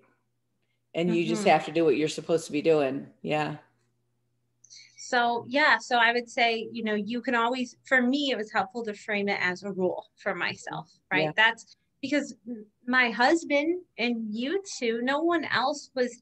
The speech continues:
Speaker 2: keeping me accountable. Like, no one else was saying, "Ange, for thirty days, you better do something that makes you anxious," right? So it was for myself. So would you like to know some of the things I did during that thirty days?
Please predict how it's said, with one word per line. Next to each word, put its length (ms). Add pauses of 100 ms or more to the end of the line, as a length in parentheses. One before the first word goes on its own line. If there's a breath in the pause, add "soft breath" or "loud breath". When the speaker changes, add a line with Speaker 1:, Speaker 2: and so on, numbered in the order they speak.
(140)
Speaker 2:
keeping 280
me 140
accountable. 720
Like, 220
no 120
one 140
else 220
was 120
saying, 300
"Ange, 400
for 140 (100)
thirty 340
days, 420
you 120
better 320
do 180
something 520
that 180
makes 220
you 120
anxious," 460
right? 220 (280 loud breath)
So 200
it 40
was 200
for 120
myself. 540 (760 loud breath)
So 680
would 160
you 80
like 240 (100)
to 120
know 540
some 260
of 60
the 100
things 240
I 180
did 360 (100)
during 380
that 280
thirty 300
days? 420